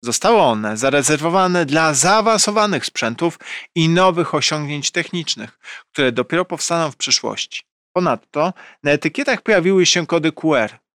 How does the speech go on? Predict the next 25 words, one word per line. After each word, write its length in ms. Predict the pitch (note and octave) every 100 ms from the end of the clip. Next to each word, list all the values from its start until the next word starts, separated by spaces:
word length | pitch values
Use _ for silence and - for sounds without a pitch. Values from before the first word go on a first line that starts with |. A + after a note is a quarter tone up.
| _
do 120 | A#2+ C3+
internetowej 800 | C3+ C#3 C#3 C#3+ F#3 E3 E3+
karty 440 | - F#3 F#3+ F#3 E3
produktu 600 | - E3 D3 C#3+ - C3+
w 60 |
bazie, 420 | A#2+ A#2+ G#2 A2 A2 _ -
która 300 | _ D#3 C#3
zbiera 460 | A#2 A#2+ A3 B3+ A3
dane 340 | G3+ F#3+ F#3
o 100 | E3
etykietach 600 | D3+ D3 - D3 C#3+ -
energetycznych 800 | B2+ C3+ A#2+ C3 C#3+ C3 C3+ A#2+
różnych 400 | C#3 E3 D3 D#3
produktów. 600 | - D#3+ E3 - - - _ _ _ _
Po 100 | B2+
zeskanowaniu 680 | B2 A#2+ C#3 C3 C#3 F#3 E3
takiego 360 | - B2+ C#3+ C3+
kodu 360 | F#3+ F#3 C3 C#3 - -
konsument 580 | - D#3 C#3+ C4+ C#4+ G#3
będzie 300 | D3 G#3+ G3
mógł 180 | F#3+ E3+
zweryfikować 760 | C3+ D#3+ D3+ D3+ - D3+ C3 A#2+
dane 340 | D3 F#3+ G#3
techniczne 500 | F#3 D#3 D#3+ C#3+ E3
urządzenia. 580 | D#3 D3 A#2+ A2+ F#2 F2